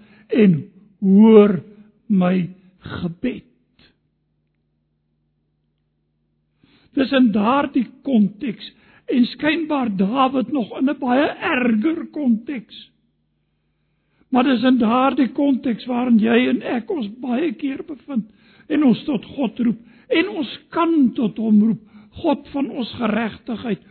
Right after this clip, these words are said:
Hoekom? Ek is so lief vir een Korintiërs. En ek net vir daai versie vir julle lees.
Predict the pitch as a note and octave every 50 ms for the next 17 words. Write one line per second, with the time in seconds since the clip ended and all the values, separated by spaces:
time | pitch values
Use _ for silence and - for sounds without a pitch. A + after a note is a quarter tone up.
0 | _ _ - D#4+ G4 G4 - F#4 D4+ A3 E3 B2 - - _ _ _ _ _ _
1 | _ _ _ _ _ _ _ _ _ _ _ _ _ _ _ _ _ _ _ _
2 | _ - G3+ E3+ - A3+ - - - C#4 D4 A#3+ G#3+ G3 A3+ F#3 - - - -
3 | - _ _ _ _ _ _ - C#4 E4 B3+ D#4 C4+ A3+ G3+ A3+ A3+ G3+ G3 F#3+
4 | F#3+ - - A#3+ A#3+ G#3 D3 - - - - - _ _ _ _ _ _ _ _
5 | _ _ _ _ _ _ _ _ _ _ _ _ _ _ _ _ _ _ _ _
6 | _ _ _ _ _ _ _ _ _ _ _ _ _ _ _ _ _ _ _ _
7 | _ _ - - C#3+ D#3 C#3+ D#3 E3+ F3 F3 - - B3 C4 G#3 F3+ F3+ D#3 -
8 | G3 G3 E3+ D3+ D3+ D#3 D#3 - A#3 F#3+ E3 D#3 D#3+ D3+ D#3 E3+ E3 D3+ A#2 -